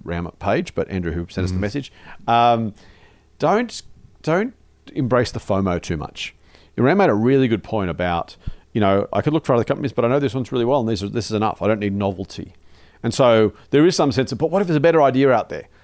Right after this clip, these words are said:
Speaker 1: You'll drive yourself mad trying to get your head around every possible opportunity before you do anything. Um, buy, find, find good stuff that you think is gonna be market beating.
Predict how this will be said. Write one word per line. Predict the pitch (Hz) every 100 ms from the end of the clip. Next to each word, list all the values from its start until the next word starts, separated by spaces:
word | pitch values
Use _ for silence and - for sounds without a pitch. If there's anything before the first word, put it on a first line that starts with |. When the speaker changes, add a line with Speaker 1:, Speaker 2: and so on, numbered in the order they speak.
| _ -
Speaker 1:
You'll | 131
drive | 131 156 156
yourself | 127 117
mad | 107 98 98 -
trying | 104
to | 104 92 -
get | 98
your | 101
head | 101
around | 92
every | 95 107 113
possible | - 113 113
opportunity | 95 - 95
before | 85 - 101
you |
do | 90 85
anything. | 90 107 - 160 185 _ - - -
Um, | 107 113 113
buy, | 113 113 147 180 -
find, | 165 214 208 180
find | 147 185
good | 131
stuff | - 117
that | - 104
you |
think | 104 117
is |
gonna | 110 95
be |
market | 87 -
beating. | 110 73